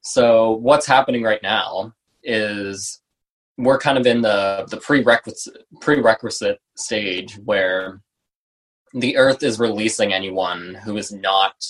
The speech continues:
choosing to participate in the new Earth. So this is, this is kind of what's happening with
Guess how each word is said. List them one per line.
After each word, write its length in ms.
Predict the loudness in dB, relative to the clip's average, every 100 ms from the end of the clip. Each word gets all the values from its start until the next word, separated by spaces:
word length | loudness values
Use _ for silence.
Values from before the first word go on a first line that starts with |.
| -16 _ _ _
choosing 480 | -4 0 0 0 -6
to 80 | -6
participate 800 | -4 -2 -4 -6 -6 -6 -4 -6
in 120 | -10
the 60 |
new 240 | -10 -10 -8
Earth. 360 | -8 -10 -20 _ _ _ _ _ _ _ _ _ _
So 600 | -4 2 4 4 2 -2 0
this 240 | 2 2
is, 760 | 0 0 0 0 -2 -6 -10 -14 _ _ _ _ _ _ _
this 160 | 0 2
is 100 | -2
kind 220 | -2 0
of 80 | 2
what's 180 | 0 2
happening 560 | 0 0 -2 -2 -2
with 240 | 0 -2